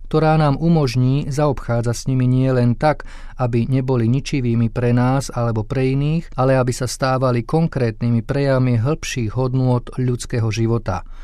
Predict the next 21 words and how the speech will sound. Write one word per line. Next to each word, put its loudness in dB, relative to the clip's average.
Tento 2
proces 0
nie 0
je 0
ľahký -2
a -4
jednoduchý, 0
keďže 0
máme 2
dočinenia 0
s -8
podvedomým 0
svetom 0
v -2
nás 0
a -2
jeho 2
logika 0
je -4
často -4
úplne -2